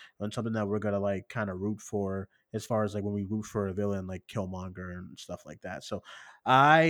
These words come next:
am, uh, I'm super pumped for the movie. I cannot wait. Uh, let's get some questions here before we get off air. Uh, this person here says, oh, if you wanna send us a question,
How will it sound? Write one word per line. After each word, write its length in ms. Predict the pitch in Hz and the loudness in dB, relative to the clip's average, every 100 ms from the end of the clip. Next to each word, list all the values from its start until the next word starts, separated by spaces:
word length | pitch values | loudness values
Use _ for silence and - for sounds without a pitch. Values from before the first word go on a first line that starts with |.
| 139 | 4
am, 240 | 139 131 | 4 4
uh, 280 | 127 120 110 | 6 6 6
I'm 100 | 110 131 | 2 -4
super 220 | - 131 | -8 -8
pumped 280 | 123 139 104 | -4 -4 -4
for 120 | - | -8
the 100 | 110 | -8
movie. 540 | 107 135 135 131 135 - 113 | -6 -6 -4 -6 -6 -10 -16
I 60 | |
cannot 440 | - 131 113 101 95 | -10 -6 -2 -2 -2
wait. 360 | 123 135 139 - - _ _ | 0 0 -2 -12 -20 _ _
Uh, 80 | 117 | 0
let's 120 | 117 - - _ - | 0 -6 -20 _ -6
get 120 | 165 | -4
some 140 | 180 | -4
questions 540 | 156 - 156 - 170 160 | -2 2 2 0 -6 -2
here 260 | 170 165 | 0 0
before 320 | 170 139 143 135 | 0 -2 0 0
we 80 | |
get 140 | 120 123 | 0 2
off 360 | 123 123 - - _ | 2 0 -6 -20 _
air. 480 | 117 113 117 127 165 - - _ _ _ | -6 -4 -2 -4 -6 -10 -20 _ _ _
Uh, 300 | 113 135 135 | 4 6 6
this 100 | 139 | 4
person 320 | - 190 185 | 2 2 2
here 260 | 160 170 175 | 2 4 2
says, 920 | - - 131 127 135 175 202 - - _ _ _ _ | 0 -2 0 2 2 2 -2 -8 -16 _ _ _ _
oh, 100 | 160 | 4
if 80 | 156 | 6
you 80 | 160 | 6
wanna 140 | 185 | 6
send 160 | 190 180 | 4 2
us 80 | 156 | 0
a 40 | |
question, 760 | - - 147 - - 113 120 | -4 2 2 2 -2 -2 -2